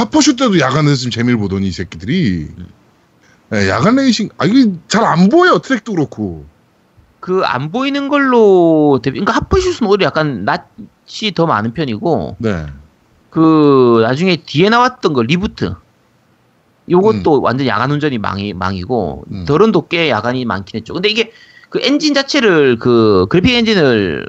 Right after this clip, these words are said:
Speaker 2: 그 프로스트 바이트 엔진을 썼었거든요.
Speaker 1: 네.
Speaker 2: 그러니까 배틀필드에서 썼던 그 엔진이에요. 그러니까 에프피에스용으로 원래 쓰던 엔진을 가져와가지고 레이싱 게임을 만들었기 때문에
Speaker 1: 네.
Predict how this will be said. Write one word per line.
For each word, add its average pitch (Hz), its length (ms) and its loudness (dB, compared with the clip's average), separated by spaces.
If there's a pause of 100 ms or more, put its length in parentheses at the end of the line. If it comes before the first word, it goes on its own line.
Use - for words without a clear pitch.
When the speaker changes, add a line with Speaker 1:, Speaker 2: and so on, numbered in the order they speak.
Speaker 2:
그 95 260 -6
프로스트 294 280 0
바이트 233 240 0
엔진을 151 400 0
썼었거든요. 87 540 -4 (400)
Speaker 1:
네. 107 100 -6
Speaker 2:
그러니까 76 720 -10
배틀필드에서 233 580 2
썼던 95 380 -4
그 107 280 2
엔진이에요. 92 600 0 (1000)
그러니까 135 300 -2 (420)
에프피에스용으로 214 1080 0
원래 143 240 2
쓰던 160 320 -4
엔진을 151 560 2
가져와가지고 127 600 0
레이싱 123 300 -2
게임을 156 240 -2
만들었기 98 480 -4
때문에 95 640 -2 (140)
Speaker 1:
네. 101 80 -10